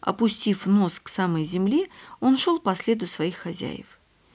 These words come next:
"Я всегда говорил, без этого пса мы бы просто пропали", заявил Павлик, выйдя из лесу точнёхонько к калитке их дома. "И уверен,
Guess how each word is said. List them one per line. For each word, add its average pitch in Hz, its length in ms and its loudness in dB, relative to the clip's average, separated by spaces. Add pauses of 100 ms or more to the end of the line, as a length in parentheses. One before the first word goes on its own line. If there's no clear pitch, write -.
(360)
"Я 262 280 6
всегда 214 520 4
говорил, 190 480 4
без 220 260 0
этого 359 420 4
пса 262 440 2
мы 220 200 2
бы 208 120 4
просто 285 480 0
пропали", 175 760 0 (380)
заявил 180 460 2
Павлик, 214 520 0
выйдя 170 380 2
из 160 260 2
лесу 220 460 2 (180)
точнёхонько 185 760 0
к - 80 -12
калитке 185 500 -2
их 165 300 -6
дома. 165 340 -2 (500)
"И 214 100 4
уверен, 226 540 6